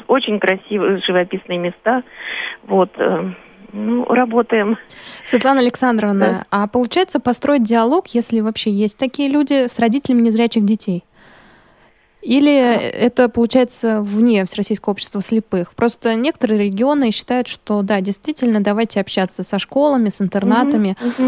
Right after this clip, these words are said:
Speaker 1: мгм.
Speaker 2: а некоторые, ну, в принципе, и понятно, что у нас только взрослые члены Всероссийского общества слепых. Я просто не знаю, есть ли у вас интернат в городе и как далеко он находится. Вот
Speaker 1: Э, в
Speaker 2: немножко
Speaker 1: нашем
Speaker 2: об этом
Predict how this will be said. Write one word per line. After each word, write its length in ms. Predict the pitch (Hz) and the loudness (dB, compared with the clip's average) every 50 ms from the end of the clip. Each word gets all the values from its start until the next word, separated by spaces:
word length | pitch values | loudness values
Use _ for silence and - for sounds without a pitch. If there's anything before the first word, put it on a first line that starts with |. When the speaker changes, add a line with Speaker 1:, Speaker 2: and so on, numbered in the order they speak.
| 254 | 2
Speaker 1:
мгм. 40 | 262 | 2
Speaker 2:
а 80 | 233 226 | 2 0
некоторые, 640 | 233 285 294 - - 254 254 247 240 233 220 214 208 202 190 | 0 -2 -4 -2 0 2 2 4 4 2 2 2 0 -2 -2
ну, 320 | 190 202 240 294 359 339 | -4 -4 -2 0 0 0
в 60 | - | 0
принципе, 380 | - 214 202 196 - - - 202 | 0 0 0 0 -2 -2 -2 -2
и 80 | 190 190 | -2 0
понятно, 520 | - 202 196 208 240 302 339 - 285 233 | 0 2 2 2 2 2 2 0 0 -2
что 360 | 196 - - - 190 185 185 | -2 -4 -4 -2 0 0 0
у 60 | 190 | 0
нас 180 | 196 202 247 247 | 0 -2 -2 -2
только 280 | - 233 208 - - 202 | -2 -4 -4 -4 -2 -2
взрослые 520 | 190 208 226 202 185 - - 196 175 175 - - - - - - - | 0 2 2 0 0 -2 -4 -6 -6 -6 -8 -12 -20 -20 -20 -20 -12
члены 300 | - - 208 208 190 185 | -6 -2 0 2 2 0
Всероссийского 480 | - - 208 196 - 202 - - - | 0 -2 -2 -2 -2 -2 -4 -2 -4
общества 300 | 190 - - - - 196 | -4 -4 -4 -6 -4 -4
слепых. 420 | 196 - 214 208 202 - 190 170 - - | -4 0 0 -2 0 -2 -4 -6 -4 0
Я 100 | 220 233 | 0 0
просто 440 | 233 - 262 254 - - - 262 247 - - - - - - - | 2 2 0 0 0 0 0 0 0 0 -4 -18 -20 -20 -16 -8
не 480 | - 247 240 240 247 247 254 254 262 269 | -2 0 2 2 4 4 2 2 2 2
знаю, 320 | 254 247 285 269 220 208 | 2 2 4 4 4 4
есть 220 | 202 214 277 - - | 4 2 0 2 2
ли 80 | 262 | 2
у 40 | 254 240 | 2 4
вас 180 | 240 226 - 233 | 2 2 2 2
интернат 380 | 220 208 240 247 269 294 262 220 | 2 2 2 2 2 2 0 0
в 20 | |
городе 400 | 196 214 214 208 196 180 185 190 190 | 2 2 2 2 2 0 0 -2 -4
и 20 | |
как 240 | 190 - 214 202 185 | -2 -2 -2 -2 -2
далеко 500 | 196 196 202 214 226 - - 214 190 170 | 0 0 0 0 0 0 0 0 2 2
он 160 | 170 170 170 180 | 0 0 0 0
находится. 580 | 190 196 - - 208 185 170 170 - - 190 | -2 -2 0 0 0 0 0 -2 -4 -6 -4
Вот 140 | 185 202 202 - | -4 -4 -4 -4
Speaker 1:
Э, 180 | - - - - | -4 -2 2 2
в 20 | |
Speaker 2:
немножко 420 | 220 226 233 240 247 247 233 - 254 | 4 4 4 6 4 4 4 2 2
Speaker 1:
нашем 40 | 233 233 | 4 4
Speaker 2:
об 40 | 214 | 4
этом 120 | 214 247 | 4 4